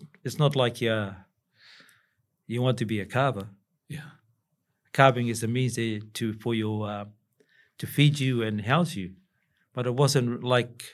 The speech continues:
Speaker 1: it was your dream.
Speaker 2: Mm.
Speaker 1: It was like,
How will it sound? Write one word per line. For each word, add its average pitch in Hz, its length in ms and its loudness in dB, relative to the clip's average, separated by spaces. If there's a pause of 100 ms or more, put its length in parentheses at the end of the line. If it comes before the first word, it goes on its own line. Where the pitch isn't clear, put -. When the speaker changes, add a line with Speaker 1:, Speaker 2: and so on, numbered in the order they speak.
(280)
Speaker 1:
it - 240 -12
was 110 240 -4
your 107 120 -2
dream. 110 480 2 (160)
Speaker 2:
Mm. 90 180 -10 (1160)
Speaker 1:
It 117 160 -6
was 113 280 -2
like, 107 260 0